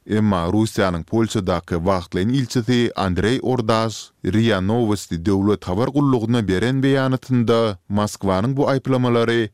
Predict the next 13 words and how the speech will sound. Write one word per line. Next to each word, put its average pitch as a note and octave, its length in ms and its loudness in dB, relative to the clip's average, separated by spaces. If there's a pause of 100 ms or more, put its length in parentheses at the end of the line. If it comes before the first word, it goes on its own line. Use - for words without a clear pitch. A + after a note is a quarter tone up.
(100)
esasyz G2+ 680 -2 (200)
diýip A#2+ 220 0
hasap A2+ 400 -2
edýändigini, G2+ 1000 0 (220)
dronlaryň G2+ 720 0
Rus A#2+ 240 -2
gelip C3 240 0
çykyşyny - 460 -2
subut A2+ 340 0
edýän G#2+ 560 0
delilleriň A2 640 0
görkezilmändigini A#2+ 1040 0
aýtdy. F2+ 680 -2